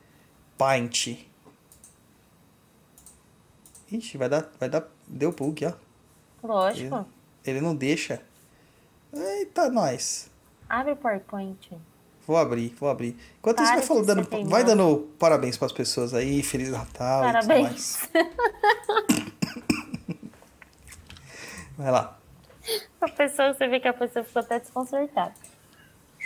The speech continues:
Speaker 2: Ah, gente, Feliz Natal pra vocês aí. É, bom fim de ano. Ou, né, pra quem não acredita em Natal aí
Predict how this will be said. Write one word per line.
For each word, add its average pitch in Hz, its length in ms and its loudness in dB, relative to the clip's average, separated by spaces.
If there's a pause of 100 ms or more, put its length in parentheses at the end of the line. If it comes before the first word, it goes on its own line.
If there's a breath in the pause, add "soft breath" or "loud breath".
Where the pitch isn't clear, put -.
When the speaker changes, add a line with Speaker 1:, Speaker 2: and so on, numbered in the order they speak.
(280)
Speaker 2:
Ah, 294 220 4
gente, 247 600 0 (960)
Feliz 277 240 -2
Natal 269 380 4
pra - 80 -12
vocês 208 500 -4
aí. 233 720 -6 (840)
É, 180 400 -4
bom 202 220 -4
fim 214 260 -8
de 190 160 -6
ano. 208 380 -6
Ou, 214 320 -4 (320)
né, 196 160 -2
pra 196 160 -10
quem 202 160 -10
não 202 80 -4
acredita 190 500 -8
em 180 160 -8
Natal 185 500 -2
aí 185 300 -6